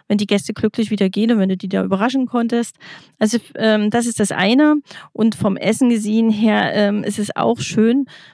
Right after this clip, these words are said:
wenn man weiß, hinten in der Küche wird sauber, ordentlich gearbeitet mit ehrlichen Lebensmitteln. Ähm, also ich finde, das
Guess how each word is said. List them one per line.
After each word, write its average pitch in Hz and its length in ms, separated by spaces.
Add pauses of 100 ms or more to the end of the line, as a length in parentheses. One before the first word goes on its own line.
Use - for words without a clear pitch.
wenn 214 140
man 196 220
weiß, 208 520
hinten 240 280
in 214 120
der 202 140
Küche 240 360
wird 190 240
sauber, 233 460
ordentlich 226 340
gearbeitet 214 680
mit 196 240
ehrlichen 208 580 (320)
Lebensmitteln. 226 720 (440)
Ähm, 196 640 (300)
also 202 220
ich 208 120
finde, 226 240
das - 220